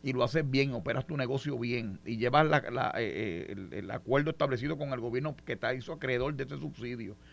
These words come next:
lo has llevado bien porque tú tienes que pagar por la, por la, por el error que cometieron otros en otro tipo de negocio que es el tipo, que es el negocio médico hospitalario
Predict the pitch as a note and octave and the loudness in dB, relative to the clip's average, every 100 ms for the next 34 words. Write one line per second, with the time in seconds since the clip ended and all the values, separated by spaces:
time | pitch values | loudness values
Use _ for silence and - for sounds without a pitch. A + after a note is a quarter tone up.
0 | - - B2+ D3+ D#3 D#3+ F3 E3 A#2+ B2+ | -12 -4 0 4 4 4 2 0 -2 -6
1 | C3+ D3+ D#3 B2+ C3 D3 D#3 B2 A#2+ A2 | -4 -4 -2 0 0 0 -2 -4 -2 -2
2 | - A#2 A#2+ A2 G#2+ - - A#2+ A2+ A2 | -6 -8 -4 -4 -4 -6 -6 -4 -4 -4
3 | B2+ C3 C3+ C#3 B2+ B2 A#2 B2 A#2 A2+ | -6 -6 -6 -6 -4 -4 -6 -6 -4 -2
4 | B2 A#2+ - C#3+ C3 - - - - D#3 | -2 -2 2 2 0 -6 -20 -20 0 4
5 | D#3+ D#3 D3 C3 C#3 C#3 B2+ A#2 C3 C3 | 10 10 10 6 4 2 2 4 4 2
6 | B2 A#2+ A2+ - A2+ B2 B2 B2 A2 A#2 | -4 -4 -8 -2 0 2 0 -4 -6 -6
7 | A#2+ A2+ - G#2 G#2 F#2+ F#2+ | -6 -6 -8 -6 -4 -2 -4